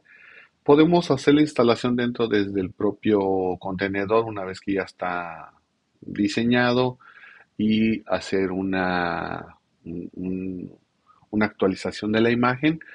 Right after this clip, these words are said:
pero, eh, la recomendación es para que siempre el sistema esté en un punto inicial de correcto uso, que mejor se instalen todos estos módulos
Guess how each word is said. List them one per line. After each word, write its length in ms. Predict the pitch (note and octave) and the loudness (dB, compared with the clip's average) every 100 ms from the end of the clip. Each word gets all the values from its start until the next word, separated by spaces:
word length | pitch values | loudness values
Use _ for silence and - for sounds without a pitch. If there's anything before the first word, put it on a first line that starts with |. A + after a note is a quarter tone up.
| - - _ _ | -20 -20 _ _
pero, 640 | C3+ C3+ C#3 C#3 C#3 C3+ - | 6 8 6 4 2 0 -2
eh, 420 | G#2 G2+ G2 G2 F#2+ | -4 -2 -2 -4 -2
la 200 | F#2+ F#2+ | 2 2
recomendación 720 | G2 F#2+ F#2+ F#2+ F#2+ G#2 G#2 | 2 -2 -2 -2 -2 -2 -4
es 80 | - | -2
para 240 | F#2+ F2 | -2 -2
que 100 | F2+ | -6
siempre 540 | - A2 G#2 G#2+ G#2 | -6 -6 -4 0 0
el 180 | G#2 F#2+ | 0 -4
sistema 600 | - - - G2 G2 G2 - | -14 -20 -8 -8 -4 -6 -6
esté 560 | - - - F#2 F2+ F2+ | -12 -14 -8 -8 -8 -12
en 80 | F2+ | -14
un 100 | F2+ | -14
punto 360 | - F#2 F#2 | -16 -14 -12
inicial 520 | F2+ E2+ - F2+ E2+ - _ _ _ _ _ _ _ - | -12 -14 -6 -4 -4 -8 _ _ _ _ _ _ _ -12
de 120 | F2+ | -6
correcto 520 | G2 F#2+ G2+ - A#2+ | -2 0 -2 0 2
uso, 460 | C3 C#3+ - F3 - | 4 2 -2 -4 -4
que 100 | G#2 | -6
mejor 380 | G2 - G2 | -6 -4 -6
se 120 | - G2 | -4 -8
instalen 460 | - - F#2 F#2+ | -6 -2 -2 -2
todos 320 | - G2+ F#2+ | -4 -4 -4
estos 300 | F#2+ - G#2 | -8 -2 -2
módulos 680 | A2 A2+ A2+ A#2 A#2+ C#3 - | 0 0 2 2 2 0 -4